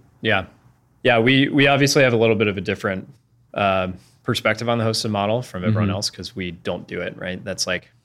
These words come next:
Speaker 2: Mm-hmm.
Speaker 1: that was our big differentiator, you know?
Speaker 2: Mm-hmm.
Speaker 1: Uh,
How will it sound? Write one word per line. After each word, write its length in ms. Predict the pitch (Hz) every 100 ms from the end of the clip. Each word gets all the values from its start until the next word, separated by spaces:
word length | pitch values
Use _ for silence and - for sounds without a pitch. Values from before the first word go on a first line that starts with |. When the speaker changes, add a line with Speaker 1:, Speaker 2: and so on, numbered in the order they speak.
| _ -
Speaker 2:
Mm-hmm. 140 | 107
Speaker 1:
that 100 | 107
was 140 | 101 104
our 120 | 95
big 380 | 82 92 87 - _ -
differentiator, 800 | 107 - 92 92 95 90 90 90 _
you 120 | - 92
know? 140 | 107
Speaker 2:
Mm-hmm. 220 | 101 98 101
Speaker 1:
Uh, 320 | 92 92